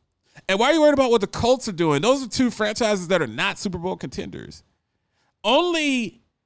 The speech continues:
weak people hitch their wagon to the star of slightly better franchises. You should be looking at the Patriots.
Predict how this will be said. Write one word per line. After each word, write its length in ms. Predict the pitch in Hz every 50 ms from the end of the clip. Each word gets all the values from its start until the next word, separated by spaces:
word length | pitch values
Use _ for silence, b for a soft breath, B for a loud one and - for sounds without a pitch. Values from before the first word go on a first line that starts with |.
| _ _ _ _ _ -
weak 460 | 131 147 220 247 262 254 - - -
people 420 | - - 220 214 208 - 190 160 147
hitch 320 | - 160 208 214 - -
their 220 | - 202 190 180 165
wagon 680 | 147 160 175 175 175 156 147 139 131 123 120 127 143 _ _ _ _ _ _ _ _ _ _ _ _ _ _ _ _ _ _ -
to 140 | - - 190
the 100 | 151 -
star 680 | - - - - 185 175 180 170 165 156 147 139 - - _ - -
of 160 | 165 151 -
slightly 800 | - - - 143 170 175 190 196 - 185 185 180 170 151 - _ - 107 -
better 260 | 143 160 175 170 151
franchises. 800 | 131 - 160 151 151 - 135 117 95 85 - - - - - _ _ _ _ _ _ _ _ _ _ _ _ _ _ _ _ _ B B B B B
You 180 | 170 254 311
should 100 | 311 320
be 80 | 294 285
looking 200 | 277 269 247 247
at 100 | 233 175
the 60 | 156
Patriots. 720 | - - 190 220 240 - - 147 120 95 - - - -